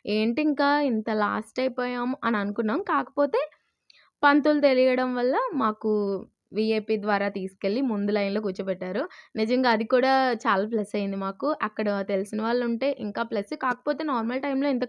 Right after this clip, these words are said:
క్రౌడ్ ఉండదు. ఆ రోజు వసంత పంచమి అవ్వడం వల్ల తెలిసిన వాళ్ళు ఉంటే నిజంగా లక్కే, చాలా హెల్ప్ చేశారు వాళ్ళైతే.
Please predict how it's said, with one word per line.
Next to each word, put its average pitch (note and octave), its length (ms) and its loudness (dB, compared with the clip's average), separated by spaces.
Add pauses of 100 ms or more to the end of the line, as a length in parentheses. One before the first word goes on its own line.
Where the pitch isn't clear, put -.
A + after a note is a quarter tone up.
క్రౌడ్ A3 340 2
ఉండదు. G#3 260 0 (720)
ఆ A#3 100 2
రోజు A#3 220 2
వసంత A#3 380 -2
పంచమి A#3 380 -2 (120)
అవ్వడం G3 300 -2
వల్ల G#3+ 200 -2 (500)
తెలిసిన C4+ 400 2
వాళ్ళు B3+ 240 6
ఉంటే B3+ 180 0 (120)
నిజంగా B3+ 480 2 (360)
లక్కే, A3+ 360 0 (400)
చాలా A#3 300 4
హెల్ప్ G#3+ 240 -2
చేశారు A3 340 -2
వాళ్ళైతే. F#3+ 400 -4